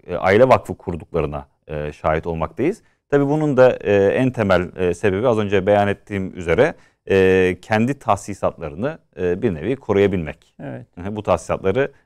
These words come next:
Speaker 1: e, kaybetmemek diyebiliriz.
Speaker 2: Evet hocam, e, şimdi süremiz de azalıyor. Ben böyle Kudüs'ü konuşmaya da hakikaten doyamıyorum. Çünkü her
Speaker 1: Evet.
Speaker 2: programda, her okuduğum şeyde, yani kitapta, makalede böyle.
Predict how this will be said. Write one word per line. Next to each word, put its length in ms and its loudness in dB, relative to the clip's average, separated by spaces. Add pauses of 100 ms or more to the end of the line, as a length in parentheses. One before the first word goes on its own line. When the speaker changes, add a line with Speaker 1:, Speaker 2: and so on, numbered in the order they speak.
Speaker 1:
e, 200 0
kaybetmemek 640 -2
diyebiliriz. 520 -6 (480)
Speaker 2:
Evet 160 -8
hocam, 380 0
e, 460 -4
şimdi 380 -8
süremiz 460 -2
de 40 0
azalıyor. 560 0
Ben 180 2
böyle 160 0
Kudüs'ü 400 -6
konuşmaya 400 -4
da 40 0
hakikaten 340 0
doyamıyorum. 560 4
Çünkü 580 -4
her 160 6
Speaker 1:
Evet. 260 -10
Speaker 2:
programda, 760 2
her 120 2
okuduğum 640 -2
şeyde, 680 0
yani 260 -2
kitapta, 520 -2
makalede 640 -2
böyle. 320 -4